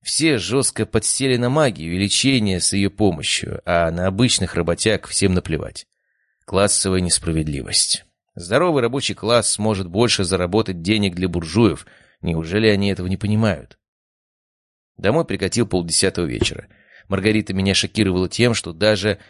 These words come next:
не дала раздеться, а молча взяла за руку и потащила на кухню,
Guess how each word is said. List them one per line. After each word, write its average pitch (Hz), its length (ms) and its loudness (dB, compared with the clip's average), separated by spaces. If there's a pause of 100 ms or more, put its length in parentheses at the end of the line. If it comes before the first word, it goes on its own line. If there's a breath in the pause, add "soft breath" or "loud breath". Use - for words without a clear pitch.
(180 soft breath)
не 95 160 -4
дала 101 240 4
раздеться, 120 600 0
а 65 40 -12
молча 104 400 -2
взяла 76 320 0
за 117 220 2
руку 147 200 -2
и 110 40 -2
потащила 131 500 -2
на 147 100 2
кухню, 101 480 -2